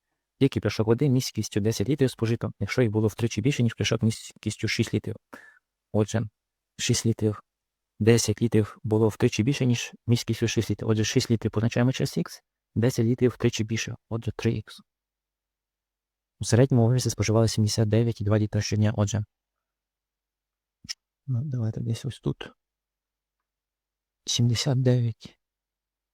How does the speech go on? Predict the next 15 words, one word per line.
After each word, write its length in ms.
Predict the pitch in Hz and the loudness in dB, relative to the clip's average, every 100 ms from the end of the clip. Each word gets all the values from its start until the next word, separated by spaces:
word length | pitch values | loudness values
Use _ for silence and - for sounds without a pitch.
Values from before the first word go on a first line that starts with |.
| _ | _
і 140 | - | -4
два 380 | 120 117 131 156 - _ _ - | -2 0 -2 -2 -6 _ _ -4
у 40 | |
нас 140 | 123 110 | -2 0
дорівнює. 520 | 123 123 117 120 110 _ _ _ _ _ _ _ _ _ _ _ _ _ _ _ _ _ _ _ _ 131 | 2 2 2 0 -4 _ _ _ _ _ _ _ _ _ _ _ _ _ _ _ _ _ _ _ _ 4
Е, 260 | 120 110 - _ | 4 4 -2 _
в 60 | - | -4
чисельнику 600 | 123 139 120 117 - 117 | 0 4 4 2 0 2
на 80 | 113 | 2
три 160 | 131 | 2
скобового 340 | - 113 113 107 | 0 2 2 4
у 40 | |
нас 200 | 107 - | 2 0
буде, 340 | - 110 107 104 _ - | -4 -2 -2 -2 _ -6
е, 340 | 107 107 110 | -4 -2 -4